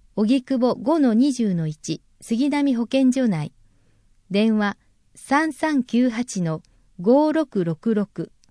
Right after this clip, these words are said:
歯科、日曜祝日の午前九時から午後五時。受付は四時までです。その他の医療機関案内、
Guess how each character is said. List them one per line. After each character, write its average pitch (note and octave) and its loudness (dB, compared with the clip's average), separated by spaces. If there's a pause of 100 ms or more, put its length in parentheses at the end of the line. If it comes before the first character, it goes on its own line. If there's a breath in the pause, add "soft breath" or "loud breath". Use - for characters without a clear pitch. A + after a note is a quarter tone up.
(920)
歯 - -12
科、 F3+ -6 (580)
日 C4 0
曜 D4 0
祝 - -6
日 G#3 -4
の G3 -4 (260)
午 D4 0
前 D4 0
九 C#4 -4
時 A#3+ -2
か E3+ -6
ら E3 -4 (100)
午 C#4 0
後 G#3+ -2
五 G3+ -2
時。 - -12 (760)
受 B3+ -2
付 B3+ -2
は B3 2
四 B3+ 2
時 C4+ -2
ま G#3+ 4
で E3+ -6
で E3+ -6
す。 - -20 (1400)
そ - 0
の D#4+ 2
他 C#4+ 0
の A#3 4
医 G#3 2
療 C4+ 2
機 - -14
関 C#4 2
案 B3+ 4
内、 D3+ -4